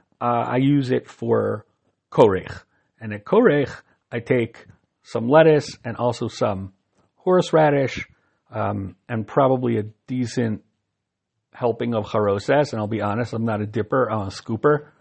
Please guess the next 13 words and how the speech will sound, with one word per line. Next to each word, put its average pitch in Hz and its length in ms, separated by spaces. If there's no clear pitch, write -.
Um, 95 500
and 127 140
you, 110 200
and 120 140
you, 113 260
and 120 120
you 113 60
put 151 200
all 131 160
that 123 240
into 117 260
the 110 120
sandwich 139 720